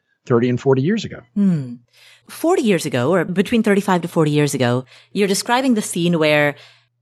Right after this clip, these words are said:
Speaker 2: we learned about what happened in the markets from a physical print newspaper that was delivered once a day.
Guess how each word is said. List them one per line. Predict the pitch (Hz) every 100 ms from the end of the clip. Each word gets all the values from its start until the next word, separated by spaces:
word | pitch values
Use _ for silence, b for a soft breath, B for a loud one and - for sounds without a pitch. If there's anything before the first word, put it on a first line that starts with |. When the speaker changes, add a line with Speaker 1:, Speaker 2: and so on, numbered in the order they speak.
| -
Speaker 2:
we | 180 208
learned | 196 208 262 -
about | 202 190 170
what | 170
happened | 175 180 190 175
in |
the | 160
markets | 147 143 151 143 -
from | 156 156 151
a | 139
physical | 131 175 160 190
print | - 180 -
newspaper | 151 139 143 135 135
that |
was | - 143
delivered | 143 147 156
once | 131 147 -
a |
day. | 147 117 120 180